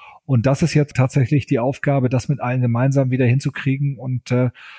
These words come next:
das bleibt spannend und ich bin super neugierig, wie die nächsten Schritte sein werden. Und, äh,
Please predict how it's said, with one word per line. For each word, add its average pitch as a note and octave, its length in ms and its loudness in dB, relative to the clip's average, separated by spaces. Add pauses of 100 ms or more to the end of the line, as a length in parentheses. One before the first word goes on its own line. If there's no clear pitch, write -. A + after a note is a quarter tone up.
(200)
das G#2 160 0
bleibt B2 640 -2
spannend D3+ 580 2
und B2+ 300 -6
ich - 220 -8
bin B2 160 2
super D3 240 0
neugierig, C3+ 760 0
wie C3+ 60 2
die B2+ 140 4
nächsten B2 300 0
Schritte B2 360 0
sein A#2 360 0
werden. B2+ 400 2 (840)
Und, B2 400 2
äh, B2+ 220 4